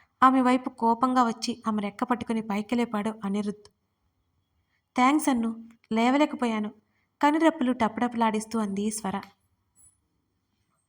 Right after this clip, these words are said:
"పెద్ద తిక్కదానివి నువ్వు," పళ్ళు కొరుకుతూ అన్నాడు అనిరుద్. చిన్నగా నవ్వుతూ కళ్ళు ఆర్పింది స్వర. అనిరుద్కి స్వర మీద ఎటువంటి భావం లేదు, కానీ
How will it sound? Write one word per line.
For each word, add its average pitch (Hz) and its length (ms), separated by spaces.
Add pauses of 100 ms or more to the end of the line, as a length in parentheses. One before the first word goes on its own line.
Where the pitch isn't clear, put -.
(760)
"పెద్ద 247 180
తిక్కదానివి 254 560
నువ్వు," 202 280 (480)
పళ్ళు 233 200
కొరుకుతూ 254 360
అన్నాడు 214 500
అనిరుద్. 208 460 (1800)
చిన్నగా 269 400
నవ్వుతూ 240 400
కళ్ళు 220 340
ఆర్పింది 214 500
స్వర. 202 320 (1200)
అనిరుద్కి 285 460
స్వర 233 260
మీద 240 220
ఎటువంటి 220 580
భావం 202 380
లేదు, 208 180
కానీ 233 340